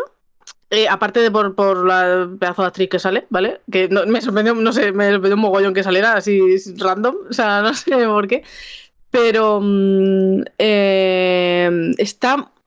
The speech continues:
o sea, es tan bueno, eh, mostrando a qué realidad podríamos llegar por no leer la letra pequeña de los contratos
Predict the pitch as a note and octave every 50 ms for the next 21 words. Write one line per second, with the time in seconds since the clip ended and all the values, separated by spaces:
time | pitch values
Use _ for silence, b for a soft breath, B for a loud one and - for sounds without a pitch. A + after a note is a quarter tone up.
0 | _ - - - A#3+ - A#3+ G3+ F#3 - - _ _ _ _ _ _ _ - A#3
1 | A#3 - - D4+ D#4+ D#4+ C#4+ B3+ A3+ A3+ G#3+ G3 F3 E3+ E3+ E3 D#3 - - -
2 | _ - F#3+ F#3+ F#3+ F#3 F#3 F#3 F#3+ F3+ - - - G#3+ G#3 A3+ A#3+ B3 C4+ C#4
3 | A3+ G#3+ G#3 G#3 A3+ A3+ A#3+ A#3 A#3 A#3 A3 G#3 G3 F#3+ G3 F#3+ F#3 F#3 F#3+ G3
4 | G3 G#3 G#3+ G#3+ A3 G#3 F#3 D3 C#3+ - - - - _ _ _ _ _ _ _
5 | _ _ G#3 G3+ F#3+ F3+ F3 E3+ F3+ F#3 F#3+ G3 G#3 A3+ A#3+ A#3+ A#3+ A#3+ A#3+ A#3
6 | A3 G#3 G3 G3+ G3 G3 F#3+ F#3+ F#3 E3+ - F3+ F3 F3 E3+ E3 D#3+ E3 E3+ -
7 | - E3 D#3 D3+ D3+ D3+ D3 G#3+ D4 B4 - - - _